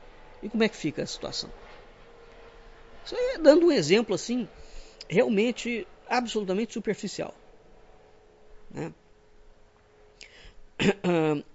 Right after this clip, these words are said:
Então, esse conceito de humanismo e de transhumanismo, ele tem uma fundamentação na filosofia, na religião e na ciência. E você tem uma discussão que surge no humanismo da Europa,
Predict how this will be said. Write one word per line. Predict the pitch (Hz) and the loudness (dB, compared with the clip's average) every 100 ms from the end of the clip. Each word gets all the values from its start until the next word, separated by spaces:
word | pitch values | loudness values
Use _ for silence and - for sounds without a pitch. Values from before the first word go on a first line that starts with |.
| - | -10
Então, | 170 190 190 | 2 2 6
esse | 208 269 - | 4 4 2
conceito | - 175 147 156 139 - - - - - | 0 -2 0 0 -2 -4 -18 -20 -20 -20
de | - 165 156 - - | -8 -4 -4 -4 -4
humanismo | 160 170 156 147 143 208 - - - - - - | 0 0 2 0 -2 -10 -14 -20 -20 -20 -20 -16
e | 143 | -6
de | 135 | -4
transhumanismo, | 165 180 180 143 151 139 127 139 156 - - - - - - | 0 2 2 2 -2 -4 -4 -10 -12 -18 -20 -20 -20 -20 0
ele | 185 208 247 | 4 4 4
tem | 196 180 175 | 4 4 2
uma | 160 | 0
fundamentação | 147 156 147 139 143 147 143 - 143 131 190 | -4 -6 -4 -4 -4 -4 -4 -4 -4 -6 -8
na | 156 208 | -6 -6
filosofia, | - 143 123 123 - 175 196 196 - - - - - - - - - | -4 -6 -6 -10 -8 -4 -2 -4 -6 -20 -20 -20 -20 -20 -20 -20 -10
na | 240 185 | -4 0
religião | 196 170 139 123 147 175 202 | 2 2 0 -2 -2 -2 -4
e | 185 | -4
na | 175 190 | -2 -2
ciência. | - 151 - - - - _ - _ - - - _ | -2 -4 -4 -10 -14 -20 _ -20 _ -20 -20 -20 _
E | 233 | -2
você | 277 254 | 0 0
tem | 208 202 | 4 4
uma | 190 | 4
discussão | 180 - 226 - 196 226 | 0 -2 -4 2 2 2
que | - - | -2 -6
surge | - 208 208 127 127 - | -4 -2 0 -2 -6 -8
no | 165 185 | -2 0
humanismo | 175 165 156 175 135 143 147 | 2 0 2 0 -2 -6 -8
da | 160 156 | -4 0
Europa, | 151 156 151 - - | 0 0 -4 -8 -18